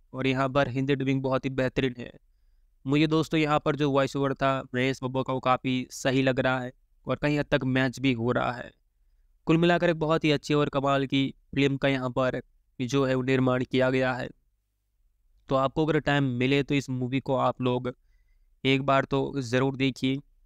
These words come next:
अगर इस मूवी की जो डबिंग है उसको गोल्ड माइन द्वारा करवाया गया होगा तो मूवी आपको कुछ हफ्तों बाद ही जो गोल्ड माइन का टीवी चैनल है वहाँ पर देखने को मिल जाएगी,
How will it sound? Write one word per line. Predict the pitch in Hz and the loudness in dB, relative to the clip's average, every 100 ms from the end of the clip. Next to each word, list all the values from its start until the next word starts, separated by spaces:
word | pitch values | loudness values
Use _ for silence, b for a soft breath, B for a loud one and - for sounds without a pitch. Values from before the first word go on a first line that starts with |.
| _ - | _ 0
अगर | 151 170 | 2 2
इस | 160 | 2
मूवी | 160 160 156 | 0 0 0
की | 160 | 0
जो | |
डबिंग | 156 135 139 143 | 0 0 0 0
है | 135 | 2
उसको | 139 - 143 | 0 0 -2
गोल्ड | 131 139 135 | 0 0 2
माइन | 139 | -2
द्वारा | 127 131 127 | 0 0 0
करवाया | 123 123 127 131 | 0 -2 0 0
गया | 131 | 0
होगा | 131 127 131 131 | -2 -2 -2 -2
तो | 127 | -2
मूवी | 127 127 131 | -4 -2 0
आपको | 127 - 131 127 - | 0 -2 -6 -6 -4
कुछ | 151 143 - | -2 -2 -4
हफ्तों | 131 143 | -4 -2
बाद | 131 127 127 | 0 0 0
ही | 127 131 _ _ _ _ - | -2 -6 _ _ _ _ -8
जो | 123 147 | -2 0
गोल्ड | 143 151 | 2 2
माइन | 147 147 143 | 2 0 0
का | 147 139 | 0 -2
टीवी | 131 139 135 143 | -2 -2 0 0
चैनल | 143 139 | 2 2
है | 139 | 0
वहाँ | 127 123 | -2 -2
पर | 123 131 | -4 -2
देखने | 131 127 127 | -2 -2 -4
को | 127 | -4
मिल | 131 123 | 0 0
जाएगी, | 117 127 123 127 | 0 -2 -2 -6